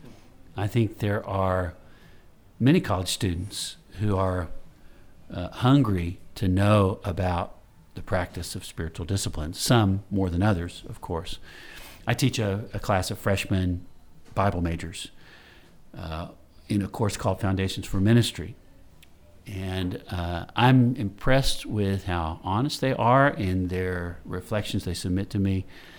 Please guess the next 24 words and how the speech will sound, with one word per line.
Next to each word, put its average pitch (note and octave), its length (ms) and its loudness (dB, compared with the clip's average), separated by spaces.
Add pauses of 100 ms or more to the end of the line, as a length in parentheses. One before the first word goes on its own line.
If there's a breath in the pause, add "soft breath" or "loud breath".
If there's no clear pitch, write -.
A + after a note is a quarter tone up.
(300 loud breath)
uh, F#2+ 260 -6
about, G2 640 0 (240)
uh, E2+ 260 -6 (140)
a F2+ 100 -6
particular F#2 580 -4 (240)
spiritual F#2+ 520 -4
discipline F#2+ 500 -2
that F#2 120 -4
we're F#2+ 140 -2
trying F#2 260 -2
to G2 60 -4
practice G#2 580 -2
through F2+ 160 -8
the F#2 80 -8
course F#2 260 -6
of F2+ 60 -8
the - 40 -6
semester. F#2+ 460 -2
We F2 80 -10
practice F2 400 -6
a - 20 -6
dozen F#2+ 360 0
of E2+ 120 0
them E2 160 -2